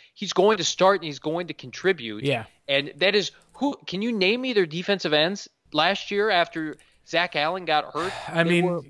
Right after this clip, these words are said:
Speaker 1: practice
Speaker 2: yeah.
Speaker 1: level bad.
Speaker 2: It was like Zach Kerr was one. You had some Michael Dogby. You probably saw a lot more Rodney Gunter that came in there at least, which we'll be able to touch on here in a second. But it was to the point of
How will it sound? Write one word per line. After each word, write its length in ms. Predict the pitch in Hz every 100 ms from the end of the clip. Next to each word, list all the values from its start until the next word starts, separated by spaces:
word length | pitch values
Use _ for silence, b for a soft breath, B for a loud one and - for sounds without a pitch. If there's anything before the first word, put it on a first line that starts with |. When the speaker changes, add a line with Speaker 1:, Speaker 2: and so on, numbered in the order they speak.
| -
Speaker 1:
practice 460 | 170 185 143 135 -
Speaker 2:
yeah. 60 |
Speaker 1:
level 260 | 151 147 143
bad. 320 | 131 135 123
Speaker 2:
It 40 | 185
was 140 | 160
like 120 | 151
Zach 360 | 139 160 175 -
Kerr 320 | - 190 190
was 180 | 190 175
one. 160 | 175 175
You 100 | 147
had 120 | 139
some 180 | 165 160
Michael 280 | 156 156
Dogby. 680 | 123 139 139 143 131 135 135
You 100 | 139
probably 360 | 131 165 220 262
saw 180 | - 160
a 40 |
lot 200 | 143 151
more 120 | 147
Rodney 360 | 135 139 143 123
Gunter 360 | 127 143 165 139
that 160 | 120
came 260 | - 123 117
in 140 | 113
there 180 | 113 107
at 80 | 113
least, 220 | 117 -
which 140 | 131
we'll 60 | 135
be 80 | 123
able 140 | 117
to 80 | 117
touch 220 | 120 -
on 160 | 117 113
here 160 | 117
in 60 | 113
a 40 |
second. 360 | 104 117 113 127
But 100 | 131
it 140 | 160
was 200 | 160 160 -
to 160 | -
the 100 | 151
point 400 | 143 190 190 196
of 340 | 151 147 143